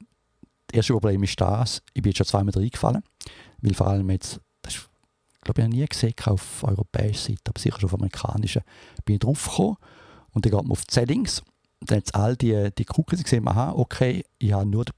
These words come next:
die Functional eingeschaltet, alle anderen sind ausgeschaltet und dann hat's zwei Button. Und der grösser heisst, alle akzeptieren.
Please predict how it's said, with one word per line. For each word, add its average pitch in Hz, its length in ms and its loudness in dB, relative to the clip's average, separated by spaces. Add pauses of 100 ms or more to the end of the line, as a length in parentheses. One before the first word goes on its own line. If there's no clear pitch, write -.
(120)
die - 60 -18
Functional 107 420 0
eingeschaltet, 110 520 -2
alle - 160 0
anderen 98 80 2
sind 98 160 -2
ausgeschaltet 123 600 -2 (280)
und - 80 -6
dann 101 80 2
hat's - 240 -4
zwei 117 240 2
Button. - 440 -2 (760)
Und - 200 0
der - 60 4
grösser 107 540 2
heisst, 101 260 -2 (120)
alle 104 300 0
akzeptieren. - 720 -4